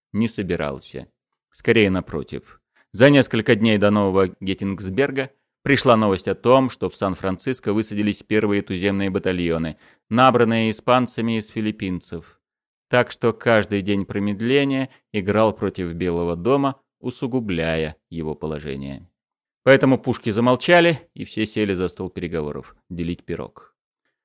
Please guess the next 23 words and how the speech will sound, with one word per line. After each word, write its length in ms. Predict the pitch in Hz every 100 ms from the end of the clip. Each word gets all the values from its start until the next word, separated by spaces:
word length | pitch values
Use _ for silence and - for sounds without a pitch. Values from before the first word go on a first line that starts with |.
| _ _
Но 120 | 131 135
тут 240 | 185 180
нужно 280 | 175 135 170
отметить, 480 | - 151 143 147 -
что 220 | - 151
переговоры, 760 | 147 135 139 135 143 151 135 -
несмотря 480 | 135 143 139 139 139
на 140 | 135
обстоятельства 680 | - - 131 127 123 - 127
полного 420 | - 127 123 123
разгрома, 520 | 123 113 127 143 151 - _ -
проходили 460 | 120 - 113 120
весьма 260 | 117 113 110
напряженно. 680 | 110 117 98 90 87 90 87 _ _ _ _ -
Например, 480 | 131 135 139 147 135
руководство 600 | 131 113 131 123 - 123
С 140 | 123
Ш 160 | 113 123
А 120 | 127
отказывалось 760 | 127 - 170 131 123 117 104
передавать 480 | - 107 107 107 101
Аляску 460 | 107 107 101 - 101
Испании. 600 | - 98 90 87 85